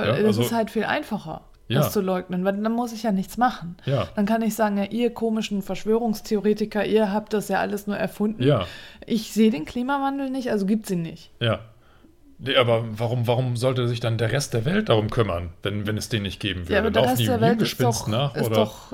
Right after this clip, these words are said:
Speaker 2: ist doch
Speaker 1: Ist ja nicht
Speaker 2: sowieso,
Speaker 1: Amerika,
Speaker 2: ja,
Speaker 1: ne? Ja.
Speaker 2: ist, äh, zum einen nicht Amerika und ist sowieso egal, weil Amerika ist ja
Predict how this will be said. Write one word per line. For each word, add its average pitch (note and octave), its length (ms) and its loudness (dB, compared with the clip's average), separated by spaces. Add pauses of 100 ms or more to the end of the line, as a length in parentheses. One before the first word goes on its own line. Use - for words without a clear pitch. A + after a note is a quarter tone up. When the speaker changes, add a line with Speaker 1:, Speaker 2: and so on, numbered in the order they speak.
Speaker 2:
ist - 180 -8
doch A#2 60 0
Speaker 1:
Ist - 60 -6
ja - 40 -2
nicht - 140 -2
Speaker 2:
sowieso, A3 400 0
Speaker 1:
Amerika, F2 180 -2
Speaker 2:
ja, A#3+ 80 -2
Speaker 1:
ne? A#2+ 200 -2
Ja. G2+ 80 0
Speaker 2:
ist, F2+ 220 0
äh, F#3 120 -4
zum G3 160 -4
einen A#3 180 0
nicht G#3+ 140 -4
Amerika G3+ 440 -2
und A#3 120 -4
ist G#3+ 80 -6
sowieso G#3+ 600 -2
egal, D#3+ 600 -2
weil - 240 -6
Amerika G3+ 560 -2
ist - 240 -10
ja F#3 320 -4